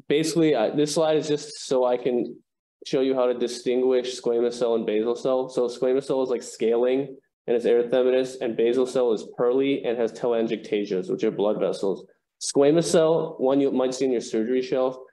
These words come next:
is, um, you, in, like, chronic scarring and wo-, with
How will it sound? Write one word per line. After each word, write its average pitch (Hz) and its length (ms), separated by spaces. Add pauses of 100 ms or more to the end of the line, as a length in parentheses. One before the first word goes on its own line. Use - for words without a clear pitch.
(300)
is, 110 480
um, 104 360
you, 120 220
in, 123 140
like, 110 220
chronic 120 300
scarring 113 640
and 107 200
wo-, 107 440
with 113 280